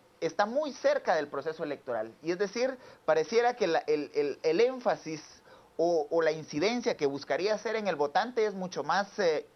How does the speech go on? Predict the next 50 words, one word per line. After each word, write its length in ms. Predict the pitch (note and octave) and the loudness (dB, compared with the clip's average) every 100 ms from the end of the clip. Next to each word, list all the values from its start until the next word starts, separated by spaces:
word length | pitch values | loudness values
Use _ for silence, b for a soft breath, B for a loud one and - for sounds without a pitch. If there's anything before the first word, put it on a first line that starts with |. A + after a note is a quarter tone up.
| - | -6
cercana 600 | F3+ D3+ - G3+ C4 C4+ | -4 -4 -2 -2 -2 -6
al 100 | G3 | -6
proceso 380 | C3 C3 C#3+ C#3+ | -8 -8 -8 -8
electoral. 480 | C3+ - A#3+ E3+ B B B B - - | -8 -4 -2 -2 B B B B -20 -6
Igualmente 600 | G3+ F#3+ G#3+ G#3+ A#3 A#3 | 0 2 2 2 0 0
que 120 | G#3 | 0
como 300 | E3 D#3+ D#3 | -4 0 0
Filip 240 | D3 D#3 G3+ | 0 -2 0
lo 120 | A3 G3+ - | 2 2 0
hacía 280 | C#3 G3 | -2 0
referencia, 520 | G#3+ G3+ D#3+ A3 B3 A#3 | 0 0 0 -2 -2 0
el 80 | |
análisis 380 | E3 D#3 G3+ G#3 | 2 0 -2 -4
no 120 | D#3+ | -4
es 80 | F#3+ | -4
jurídico, 420 | - F#3+ A#3+ A#3 | -2 -4 -4 -4
porque 240 | F3+ D3 F3 | -4 -6 -8
eso 120 | F#3+ | -8
no 120 | F#3 | -4
nos 120 | G3 | -4
corresponde, 680 | G3+ E3 E3+ - G3 G3+ F#3 B B B - | -2 -4 -4 -2 -2 -2 -6 B B B -2
eh, 280 | D3+ D3+ C#3 | 0 2 2
a 80 | |
los, 280 | D3 C#3+ - | 2 0 -2
eh, 140 | C#3 C3+ | -4 -2
politólogos 640 | D3 C#3 D3+ G3+ G#3+ G#3 | -2 -2 0 2 2 2
hacerlo, 460 | A#3+ A#3+ A3 A#3+ A#3+ B B B - | 0 0 0 0 -2 B B B 0
pero 320 | F#3+ F#3+ F#3 _ _ _ - | 2 2 -2 _ _ _ 2
ahí 260 | E3+ A#3+ | 2 2
me 140 | D#4 D4+ | 0 2
parece 320 | G#3 A3+ C4+ | 2 2 -2
que 80 | F#3+ | -4
está 180 | - A3 | 0 2
la 120 | A#3+ | 2
diferencia 500 | A3+ E3+ G3+ A3+ B3+ | 0 0 0 0 0
de 100 | G#3 | 0
por 220 | - C#3+ | -2 0
qué 100 | G#3+ | 2
a 60 | A3+ | 4
la 100 | A3 | 2
une 280 | A#3 A#3+ | 2 -2
se 100 | A#3+ | -2
le 100 | G#3+ | -2
persigue 460 | F#3+ A3+ - A3 A#3 | -2 -4 -4 0 0
y 80 | G#3+ | 0
por 240 | D3 C#3+ | -2 -4
qué 80 | D#3+ | -2
al 80 | D3+ | -2
líder 260 | D#3+ D#3+ | 0 -2
no. 300 | E3+ A3 A3 | 0 -2 -2